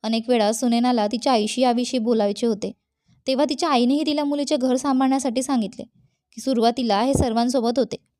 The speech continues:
मग हळूहळू सर्व नवरे रांगेत येतात. तूही संतोषला थोडा वेळ दे. मला खात्री आहे की तुम्ही दोनाचे तीन झाले की आपसुकच सगळं सुरळीत होईल आणि तू स्वतः हसत हसत मला ही बातमी देशील. सुनैनाला आता दोन माणसांमधलं नातं सांभाळता येत नव्हतं.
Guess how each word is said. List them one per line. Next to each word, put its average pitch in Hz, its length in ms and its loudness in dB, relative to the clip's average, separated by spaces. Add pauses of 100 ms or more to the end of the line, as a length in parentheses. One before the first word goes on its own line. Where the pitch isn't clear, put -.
(280)
मग 254 240 -2
हळूहळू 285 440 2
सर्व 247 300 -2
नवरे 262 300 0
रांगेत 220 360 -2
येतात. 196 240 -6 (360)
तूही 254 180 -2
संतोषला 254 540 -2
थोडा 254 180 4
वेळ 220 200 2
दे. 208 140 -4 (580)
मला 254 240 -2
खात्री 269 360 0
आहे 262 260 0
की 240 100 -6
तुम्ही 262 240 -6
दोनाचे 247 400 0
तीन 269 280 0
झाले 254 340 0
की 240 140 -2
आपसुकच 254 560 -2
सगळं 254 220 2
सुरळीत 233 420 0
होईल 240 180 -4 (360)
आणि 240 220 0
तू 285 60 0
स्वतः 285 420 2
हसत 285 260 0
हसत 240 360 0
मला 247 140 2
ही 262 140 0
बातमी 226 340 0
देशील. 214 320 -2 (640)
सुनैनाला 311 500 0
आता 277 300 0
दोन 247 240 0
माणसांमधलं 285 640 0
नातं 247 220 -2
सांभाळता 254 440 2
येत 254 140 2
नव्हतं. 254 280 -2